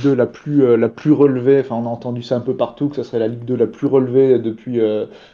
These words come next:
depuis X années. Mais, euh, pff, moi, je trouve que le niveau, on, je vais prendre l'exemple de Saint-Étienne, justement. On est, on est sixième. Euh, il y a encore trois journées, on était deuxième.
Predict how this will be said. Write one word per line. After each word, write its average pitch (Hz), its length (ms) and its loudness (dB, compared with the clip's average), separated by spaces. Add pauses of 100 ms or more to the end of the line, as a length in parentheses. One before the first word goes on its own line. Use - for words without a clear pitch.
(160)
depuis 131 280 -8
X 131 200 -4
années. 156 320 0 (500)
Mais, 110 320 -2
euh, 107 240 2
pff, - 440 -20 (120)
moi, 127 100 -2
je 123 80 -4
trouve 139 200 -8
que 143 80 0
le 127 80 -2
niveau, 135 400 2 (1300)
on, 160 200 0 (240)
je 147 180 0
vais 147 40 2
prendre 165 180 0
l'exemple 147 280 2
de 135 60 0
Saint-Étienne, 135 500 0
justement. 156 440 0
On 135 200 -6
est, 127 200 0
on 123 180 -4
est 123 80 -4
sixième. 143 800 0
Euh, 117 440 0
il 120 60 -2
y 123 40 -2
a 123 40 -2
encore 123 240 -6
trois 139 200 -2
journées, 143 260 0
on 147 120 -2
était 120 220 -2
deuxième. 131 520 0